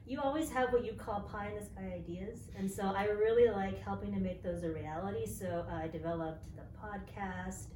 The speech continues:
um, helped make that a reality. I do more on our social media. I know how to do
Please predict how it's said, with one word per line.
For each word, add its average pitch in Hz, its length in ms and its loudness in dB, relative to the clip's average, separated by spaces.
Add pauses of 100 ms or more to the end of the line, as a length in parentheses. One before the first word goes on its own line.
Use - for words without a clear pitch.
um, 160 320 -6 (840)
helped 175 160 -8
make 165 140 -6
that 170 160 -6
a 170 40 -6
reality. 165 600 -4 (500)
I 180 60 -4
do 180 280 -4 (140)
more 170 380 0
on 165 80 -4
our 160 120 -4
social 165 360 -6
media. 170 640 -2 (120)
I 156 60 -4
know 160 140 -2
how 160 180 -6
to 160 80 -4
do 160 160 -4